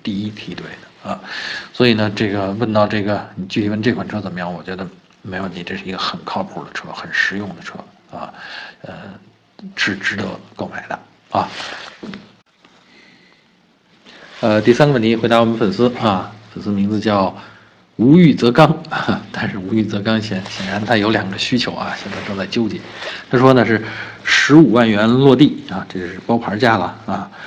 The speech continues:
然后呢，他纠结的是买最低配的逍客，还是买，呃，丰田，一汽丰田卡罗拉双擎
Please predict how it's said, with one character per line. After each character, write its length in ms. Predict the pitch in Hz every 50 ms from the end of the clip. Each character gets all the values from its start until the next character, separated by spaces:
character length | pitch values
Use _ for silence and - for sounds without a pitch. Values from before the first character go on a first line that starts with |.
| - - -
然 160 | - 104 107
后 100 | 120 120 110
呢， 120 | 107 98
他 140 | - 113 110
纠 180 | 107 120 117 107
结 140 | 104 104 104
的 80 | 104
是 160 | 95 - -
买 180 | 101 95 90 90 90 -
最 240 | - - 180 147 117
低 180 | 110 - 160 165
配 240 | 160 - 147 117 101
的 320 | 92 92 90 87 - -
逍 220 | - - 156 160
客， 260 | 160 - - - - - - - - - - - - - - - _
还 160 | - - 110
是 60 | 110 127
买， 340 | 98 87 80 - 80 - - - - - - - - - - - - -
呃， 280 | 101 98 92 87 85 - - - - - - - - - _ _ _
丰 180 | - - 131
田， 320 | 123 101 113 101 107 113 110 - - -
一 120 | 127 127
汽 120 | 123 - 107
丰 160 | 117 123 113
田 320 | 107 101 104 117 - -
卡 200 | - - - 90
罗 100 | 90 92
拉 140 | 101 104 104
双 200 | 104 - 120 113
擎 200 | 110 - - 90